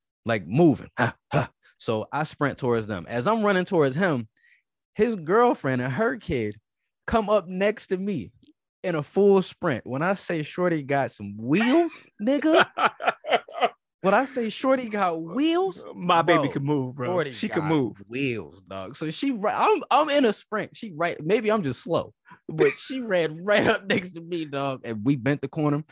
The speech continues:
Speaker 1: I took my, my baby from him. I took my youngest
Speaker 2: Mm-hmm.
Speaker 1: from him.
Speaker 2: Yep.
Speaker 1: And, "Go ahead, let's move. We moving forward.
Speaker 2: Yep.
Speaker 1: Keep going." So I took the point. You was at the back.
Speaker 2: Mm-hmm.
Speaker 1: And I just, I,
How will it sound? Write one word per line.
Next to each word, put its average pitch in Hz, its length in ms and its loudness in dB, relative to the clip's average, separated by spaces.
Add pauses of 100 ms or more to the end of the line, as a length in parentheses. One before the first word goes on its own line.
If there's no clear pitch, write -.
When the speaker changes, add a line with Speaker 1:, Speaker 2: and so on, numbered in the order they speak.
(180)
Speaker 1:
I 117 100 -4
took - 260 -4
my, 123 300 -2
my 104 140 -2
baby 127 320 -6
from 131 180 -6
him. 160 140 -6 (380)
I 95 60 -10
took 117 160 -8
my 117 100 -2
youngest 127 300 -2
Speaker 2:
Mm-hmm. 175 80 -6
Speaker 1:
from 104 120 -4
him. 117 120 -8 (520)
Speaker 2:
Yep. 127 160 -2
Speaker 1:
And, 92 160 -10 (340)
"Go 117 140 4
ahead, 123 240 2
let's 110 180 -2
move. 135 320 2 (220)
We 98 100 -8
moving 127 240 -2
forward. 135 260 -2
Speaker 2:
Yep. 151 80 -4
Speaker 1:
Keep 127 140 -6
going." 104 280 -8 (200)
So 101 220 -2
I 143 140 0
took 175 240 -4
the 165 80 -10
point. 156 400 -2
You 127 100 -2
was 139 140 -2
at 139 100 -2
the 135 60 -10
back. 120 300 -4 (600)
Speaker 2:
Mm-hmm. 131 260 -8
Speaker 1:
And 110 140 -4
I 113 140 -2
just, 113 280 -10 (100)
I, 55 100 -14